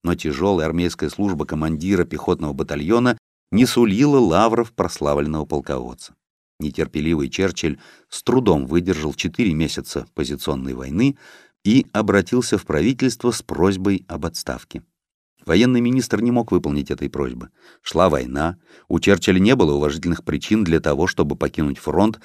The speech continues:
на который он попал по собственному желанию. Черчиллю все-таки разрешили уйти в отставку, но с унизительным и издевательским условием: никогда больше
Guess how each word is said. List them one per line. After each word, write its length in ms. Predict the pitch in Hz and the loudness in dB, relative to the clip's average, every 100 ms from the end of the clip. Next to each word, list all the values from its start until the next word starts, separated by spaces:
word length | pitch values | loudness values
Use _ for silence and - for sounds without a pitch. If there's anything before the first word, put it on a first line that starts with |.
| - _ | -20 _
на 160 | - 90 | -2 0
который 480 | 78 69 98 120 - | 0 0 2 4 4
он 200 | 104 113 | 2 0
попал 380 | 110 104 104 113 | 0 2 2 2
по 180 | 113 113 | 2 -2
собственному 720 | - 73 - - 78 80 82 | -2 -6 -4 -4 -2 0 -2
желанию. 500 | 85 71 64 62 60 _ _ _ _ _ _ _ | -2 -4 -6 -12 -14 _ _ _ _ _ _ _
Черчиллю 460 | - 101 113 135 123 | 2 2 2 -2 -2
все-таки 540 | - 104 101 - 92 _ _ _ - | 0 -2 0 -2 -4 _ _ _ -4
разрешили 800 | 92 87 87 - 107 87 64 - | -2 -2 -4 0 2 2 2 -8
уйти 260 | 73 67 73 | -10 -6 -8
в 60 | 62 | -10
отставку, 580 | - - 92 - 98 - _ _ _ | -8 -2 -2 0 -4 -4 _ _ _
но 200 | 90 104 | 2 2
с 180 | - - _ | 0 -10 _
унизительным 1120 | 113 101 95 73 65 143 123 120 98 78 67 _ | 4 6 6 4 2 0 2 2 4 0 -2 _
и 180 | 95 104 104 | 0 0 2
издевательским 1160 | 101 82 71 90 71 101 110 110 101 - 98 | 2 0 2 2 6 4 4 -2 -2 -4 -4
условием: 680 | 92 - 78 73 67 65 60 _ _ _ _ | -4 -8 -2 -2 -2 -6 -10 _ _ _ _
никогда 720 | 80 127 - 131 95 139 127 | 2 2 4 2 2 -4 -4
больше 600 | 60 95 131 127 - | 2 4 4 2 -4